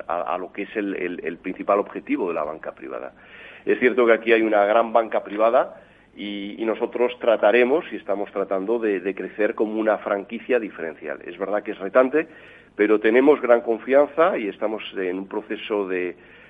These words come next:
ahora mismo de reestructuración, pero volcados en un focus de, de, de posicionamiento estratégico. Y, y bueno, nuestra ambición es de en tres,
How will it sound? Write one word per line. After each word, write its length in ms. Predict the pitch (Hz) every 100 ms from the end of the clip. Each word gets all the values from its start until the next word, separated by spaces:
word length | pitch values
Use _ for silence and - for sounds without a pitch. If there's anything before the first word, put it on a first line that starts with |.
| -
ahora 280 | - 95 104
mismo 300 | 107 98 107
de 60 | 104
reestructuración, 840 | 101 - 101 - 107 - 131 147
pero 200 | 127 104
volcados 540 | 92 92 90 98 104 -
en 120 | 107 98
un 160 | 101
focus 480 | 95 104 - 107 117 -
de, 360 | 95 98 113 110
de, 260 | 87 85
de 120 | 80 -
posicionamiento 680 | - 87 87 82 85 85
estratégico. 720 | 80 78 78 80 92 - 67 - - - - _
Y, 500 | 85 87 87 82 -
y 40 |
bueno, 300 | 92 98 - -
nuestra 480 | 82 92 - 87 85
ambición 760 | 85 87 101 - 120 123 127 - - - - _ -
es 280 | 95 104
de 300 | 101 101 92
en 220 | 90 87 -
tres, 340 | 113 113 113